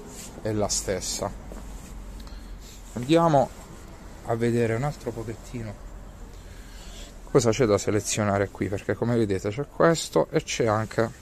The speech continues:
quest'altro germoglietto qui che eliminiamo. E credo che su questa parte della pianta abbiamo terminato. Andiamo a occuparci di quest'altra. Come vedete anche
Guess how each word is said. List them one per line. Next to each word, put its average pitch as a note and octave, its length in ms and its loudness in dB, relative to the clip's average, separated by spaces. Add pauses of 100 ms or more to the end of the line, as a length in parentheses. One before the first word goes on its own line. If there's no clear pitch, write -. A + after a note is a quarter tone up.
(160)
quest'altro A2+ 680 0
germoglietto A2 840 2
qui G#2+ 320 -2 (1200)
che A#2 220 0
eliminiamo. G#2+ 760 -2 (3500)
E D#3 160 -4
credo A#2+ 320 -2
che - 180 -4
su - 220 -12
questa D#3 340 -6
parte A2 560 -6 (2000)
della G#2+ 260 0
pianta G2 380 -6
abbiamo G2+ 280 0
terminato. G2 540 0
Andiamo D3+ 460 2
a A2+ 60 0
occuparci A2+ 580 0
di G2+ 100 -4
quest'altra. G2 600 -4
Come B2 220 -2
vedete A2 340 4
anche C3+ 220 -2